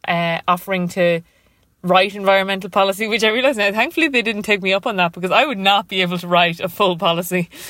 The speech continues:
Um, and just offering to help or trying to be like, "Please do something." Um, and I sort of kind of gave up on that,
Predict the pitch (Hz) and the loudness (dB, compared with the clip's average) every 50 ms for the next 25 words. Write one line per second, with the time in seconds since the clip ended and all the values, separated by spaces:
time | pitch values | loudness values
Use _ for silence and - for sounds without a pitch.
0 | - - - - - - 220 220 214 208 190 185 180 175 175 - _ _ - - | -16 -16 -14 -10 -2 0 2 2 2 0 -2 -4 -6 -6 -8 -10 _ _ -20 -20
1 | - _ _ _ _ _ - 226 220 220 214 214 214 208 185 175 - - - _ | -20 _ _ _ _ _ -2 0 0 0 -2 -2 -4 -4 -6 -8 -10 -16 -20 _
2 | _ _ _ _ _ _ _ _ _ 196 202 202 214 285 302 294 294 240 247 262 | _ _ _ _ _ _ _ _ _ -18 -16 -6 -4 -4 0 2 2 0 0 -2
3 | - 240 220 190 202 170 - 208 220 220 208 - _ - 214 202 185 175 - 240 | -4 -6 -4 -4 -4 0 2 2 2 2 0 -6 _ 0 2 2 2 2 0 2
4 | 220 226 233 233 233 - 214 202 196 190 185 - - _ _ _ _ _ - _ | 2 2 2 0 -2 0 0 2 2 2 0 -4 -8 _ _ _ _ _ -20 _
5 | _ _ _ - _ _ _ _ _ 190 _ 185 175 180 _ _ _ _ - 226 | _ _ _ -20 _ _ _ _ _ -20 _ -16 -16 -16 _ _ _ _ -6 -4
6 | 220 196 190 185 180 - - 247 269 311 330 302 247 185 170 226 262 339 392 381 | 0 0 0 0 0 0 0 2 2 4 4 2 0 0 0 2 2 4 4 2
7 | 339 247 262 214 190 185 175 175 - - - - - - _ _ - 202 208 202 | 0 0 2 0 0 0 0 -4 -10 -16 -20 -20 -20 -20 _ _ 0 2 2 2
8 | 196 185 180 175 175 - _ _ _ _ _ _ _ _ _ _ _ _ _ _ | 2 0 0 -2 -4 -6 _ _ _ _ _ _ _ _ _ _ _ _ _ _
9 | _ _ _ _ 214 208 208 202 202 196 - _ _ _ _ - 175 - - 226 | _ _ _ _ 0 2 2 0 -2 -8 -10 _ _ _ _ -16 -16 -10 -8 -4
10 | 240 262 269 247 - 240 220 214 202 185 202 _ 202 - 226 247 269 311 294 - | -4 -2 -2 -4 -4 -6 -4 -4 -6 -6 -10 _ -8 -4 -2 0 2 0 0 0
11 | 269 233 214 190 180 160 156 160 175 - - | -2 -4 -2 0 0 0 0 -2 -4 -8 -14